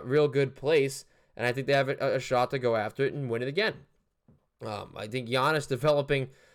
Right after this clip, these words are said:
uh, even more of a perimeter shot and being able to take guys with a jump shot off the dribble has been huge for his game. Uh, but he's a Greek freak for a reason. I think he's the best player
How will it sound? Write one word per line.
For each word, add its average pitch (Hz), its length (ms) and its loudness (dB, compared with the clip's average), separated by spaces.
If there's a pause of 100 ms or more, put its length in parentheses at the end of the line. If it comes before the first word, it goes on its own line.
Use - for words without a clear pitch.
(220)
uh, 123 140 2
even 135 220 0
more 143 200 6
of 143 80 6
a 139 80 6
perimeter 135 400 2
shot 127 400 4
and 120 100 -6
being 123 140 2
able 120 200 -2
to 110 80 -10
take 131 160 0
guys 127 220 4
with 120 100 -4
a 120 40 -4
jump 127 260 0
shot 120 300 4
off 113 200 0
the 110 80 -8
dribble 110 380 -2
has 107 140 -4
been 95 140 -12
huge 139 340 -2
for 135 160 -2
his 127 160 -2
game. 113 380 -2 (380)
Uh, 98 280 -2
but 107 120 -4
he's 117 80 -2
a 117 60 -4
Greek 135 220 -2
freak 131 260 -2
for 117 140 -2
a - 20 -2
reason. 113 320 -2
I 107 60 -4
think 117 220 -8
he's 110 100 -8
the 110 80 -2
best 120 260 -2
player 113 340 0